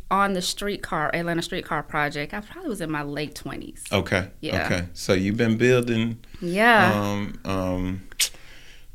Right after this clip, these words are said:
Speaker 2: projects
Speaker 1: Yes.
Speaker 2: for a while. Yeah.
Speaker 1: Yeah.
Speaker 2: Then
Speaker 1: Yeah.
Speaker 2: what happened?
Speaker 1: So after that, I went to the Office of Human Services under Mayor Kasim Reed, and I
Speaker 2: Okay.
Speaker 1: was able to help with the summer mobile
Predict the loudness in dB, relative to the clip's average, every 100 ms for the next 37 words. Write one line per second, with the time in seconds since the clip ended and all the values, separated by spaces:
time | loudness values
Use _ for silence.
0 | -18 -18 -12 2 4 4 4 2 0 -2
1 | -2 -2 -2 2 4 6 6 6 4 4
2 | 0 -4 -6 -2 -2 -2 -8 -2 4 6
3 | 6 4 2 0 -6 -10 -12 -16 -16 -4
4 | 2 4 4 4 4 2 0 0 -2 0
5 | -2 0 0 2 0 -2 -2 -4 0 0
6 | 0 0 0 2 0 -4 -4 -4 -4 -2
7 | -2 -2 -6 -8 -6 -4 -2 -2 -4 -6
8 | -6 -6 -6 -6 -6 -8 -4 -2 2 2
9 | 0 -2 -4 -2 -4 -6 -6 -6 -4 -4
10 | -4 -4 -6 -4 -6 -4 -2 -2 -2 -4
11 | -2 -4 -6